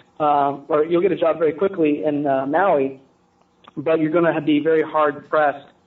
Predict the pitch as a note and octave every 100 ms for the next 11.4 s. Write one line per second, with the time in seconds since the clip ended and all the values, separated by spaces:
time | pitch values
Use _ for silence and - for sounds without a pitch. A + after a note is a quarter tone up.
0 | _ _ _ _ D#3 C#3+ C3+ C3 C3 D3+
1 | C3+ C3 C3+ C#3+ C3 B2+ C#3 E3+ D#3 C#3
2 | C#3 C#3 C#3 C#3+ C#3+ C#3 C3 G3 A#3 D#3+
3 | C#3+ C3 C3 C#3 C3+ C3 B2 C3+ C3 C3+
4 | C3+ - C3 B2+ C3 D#3+ C#3 - - -
5 | - _ _ - D3+ C#3 C3 C#3 - -
6 | A#3+ B3 D3+ D3+ D3+ D#3+ D#3 D#3+ G3 F3+
7 | D#3+ D#3+ D#3+ D3+ D3+ - F3 F3+ F3 F#3
8 | F#3 F#3+ F#3+ - F3 D3+ D#3 - _ G3
9 | D#3 D#3 D#3 C#3+ D#3 D#3 D3 C#3+ C#3+ D#3+
10 | E3 D#3+ - C#3 C3+ D3 C3+ C3+ - C#3
11 | C#3 D#3 C#3+